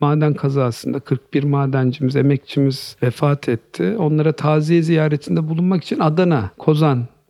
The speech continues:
e, ziyareti iptal edildi. Yani o saha çalışmaları yapılacak fakat gündemden dolayı, işte bu yaşadığımız acı olaylardan dolayı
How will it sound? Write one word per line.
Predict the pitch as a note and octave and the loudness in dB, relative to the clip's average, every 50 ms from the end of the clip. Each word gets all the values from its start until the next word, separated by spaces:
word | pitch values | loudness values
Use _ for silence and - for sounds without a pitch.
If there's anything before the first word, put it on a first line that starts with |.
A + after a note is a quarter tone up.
| _ - - | _ -8 -6
e, | D3 C#3+ D3 C#3 | -4 -4 -4 -2
ziyareti | C#3 D#3+ E3 D#3 D3+ D3+ C#3+ C#3 C#3 - A#3 | 0 0 2 2 2 0 0 -2 -2 -2 -4
iptal | G3 - - E3 E3+ E3+ D3+ | -4 -2 0 0 2 4 2
edildi. | B2+ A#2+ A#2 G#2 G#2 - - - - - E2+ F2 | 2 2 0 -4 -4 -6 -12 -16 -16 -14 -10 -4
Yani | D3 C3 B2+ B2+ C#3 | -2 -2 0 0 -2
o | B2 | -4
saha | - - C#3 C#3 D3 | -4 0 0 0 0
çalışmaları | - - D#3+ D3 C3+ - - D#3 D3+ D3+ D3+ D#3 | 2 0 -2 -2 -2 -4 0 0 2 2 4 2
yapılacak | D#3 D3 D3 - D#3+ D#3 D#3 G3 G3 F#3+ | 2 0 0 -2 -2 0 2 2 0 0
fakat | - E3 D3+ - D#3+ D#3 - - | 0 -2 0 0 -2 -2 0 0
gündemden | D#3 C#3+ D3 D3+ D#3 D#3 D#3+ E3 F3 F3 E3 D#3 | 2 2 4 2 4 2 2 2 4 4 2 2
dolayı, | D3 C#3 C3 A#2 A2 A#2 - - - - _ | 2 0 -2 -2 -2 -2 -2 -4 -6 -8 _
işte | - - - - C3+ C#3+ | -20 -18 -8 -8 -6 -4
bu | D3 C#3+ D3 | -2 -2 0
yaşadığımız | C#3+ C3 B2+ - D#3+ D3+ D3 D3+ D3 C#3 D3 | 0 0 0 0 0 0 2 2 2 2 2
acı | D3 D3 C#3+ D#3 D#3+ | 2 2 2 2 2
olaylardan | D#3 D3 D3 D3 D3 D3 D3 D3 D3 C#3+ D3 E3+ E3 D#3+ D3+ D3 | 2 2 2 2 0 0 0 0 0 0 0 0 0 0 0 -2
dolayı | D#3 C#3 D#3 E3+ F#3+ G#3+ | -2 -2 0 0 0 -2